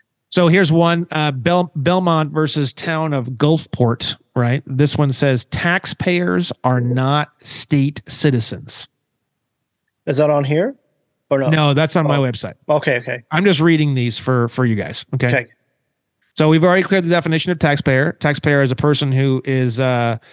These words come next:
Speaker 1: subject to any internal revenue tax. So a national is not a taxpayer, essentially, is what Belmont versus, uh, Town of Gulfport is saying, right?
Speaker 2: Okay.
Speaker 1: State citizens are the only ones living under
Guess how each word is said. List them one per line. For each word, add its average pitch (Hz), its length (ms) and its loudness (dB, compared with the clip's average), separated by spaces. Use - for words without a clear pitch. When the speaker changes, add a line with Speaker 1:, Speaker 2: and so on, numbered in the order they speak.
Speaker 1:
subject 151 680 0
to 160 80 -2
any 147 260 0
internal 143 340 0
revenue 127 320 0
tax. 120 460 -4
So 160 160 -2
a 156 120 0
national 180 720 2
is 143 180 0
not 156 300 0
a 135 80 0
taxpayer, - 640 -6
essentially, 117 440 -6
is 113 140 -6
what 120 180 -4
Belmont 117 420 -2
versus, 117 540 -6
uh, 107 360 -10
Town 110 240 -6
of 110 120 -12
Gulfport 107 600 -8
is - 60 -12
saying, 95 380 -6
right? 95 220 -8
Speaker 2:
Okay. 123 240 -6
Speaker 1:
State 180 320 0
citizens 170 680 2
are 147 220 2
the 147 140 2
only 160 260 2
ones 147 400 2
living 143 460 2
under 135 460 0